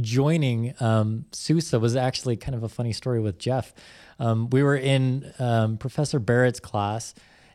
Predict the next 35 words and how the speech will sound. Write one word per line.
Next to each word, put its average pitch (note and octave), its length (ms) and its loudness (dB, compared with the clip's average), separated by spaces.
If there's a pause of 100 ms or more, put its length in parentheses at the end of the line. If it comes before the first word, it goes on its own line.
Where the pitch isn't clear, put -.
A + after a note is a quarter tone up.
and G#2+ 520 0
I B2 160 6
was B2 180 2
sitting C#3 260 0
right B2 220 0
behind A#2 360 0
him, A2 120 2
and A2+ 80 2
we A#2+ 80 2
would A#2+ 120 2
always, A2 280 2
you G#2+ 80 -6
know, G2+ 180 -4 (120)
talk - 260 -4
about G#2 320 -4
things G2+ 360 -6
that G#2 120 -8
were G2+ 160 -6
in G#2 120 -6
class. G2+ 440 -8
And G#2+ 100 -4
he A2+ 100 -2
turned D3 280 2
around C3+ 320 4
and B2+ 100 0
he A#2+ 40 0
was A2 120 -2
like, G#2+ 200 0
"Hey, G#3 160 0
Chris, - 400 -2
you F#3+ 80 -2
should G3 180 -4
apply D#3 320 -2
for D3+ 180 -6
sousa." G#3 640 -8